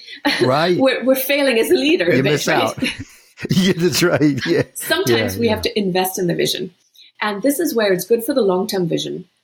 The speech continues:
Speaker 1: But in the short term, maybe it's not good for the vision. So an example of this would be maybe you're spending three months refactoring code. Or, you know, you have your cash cow,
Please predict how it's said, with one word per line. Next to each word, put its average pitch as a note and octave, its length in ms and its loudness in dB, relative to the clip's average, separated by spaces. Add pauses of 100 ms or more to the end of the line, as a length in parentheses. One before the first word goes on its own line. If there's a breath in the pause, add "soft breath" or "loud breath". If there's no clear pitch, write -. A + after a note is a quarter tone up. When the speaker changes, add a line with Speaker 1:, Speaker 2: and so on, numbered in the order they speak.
Speaker 1:
But A#3+ 100 2
in A#3 60 2
the A3+ 80 0
short A#3 420 -2
term, F3 260 -6
maybe E3 220 0
it's F3 160 -2
not D#3+ 260 -6
good - 200 -8
for - 160 -12
the D3 40 -6
vision. - 360 -8
So F#3+ 320 -2 (400 loud breath)
an G3 80 -2
example F#3 480 0
of F3 100 -4
this - 220 -8
would E3 120 -4
be - 280 -6 (180)
maybe F#3+ 220 2
you're G3 180 0
spending E3 480 -4
three E3 220 -4
months D#3 340 -6
refactoring C#3 760 -8 (140)
code. - 300 -8 (540 loud breath)
Or, G3+ 440 2 (280 loud breath)
you A3 120 0
know, F#3 120 2
you F3 200 -2
have G3 200 -2
your E3+ 100 2
cash - 460 -4
cow, - 360 -4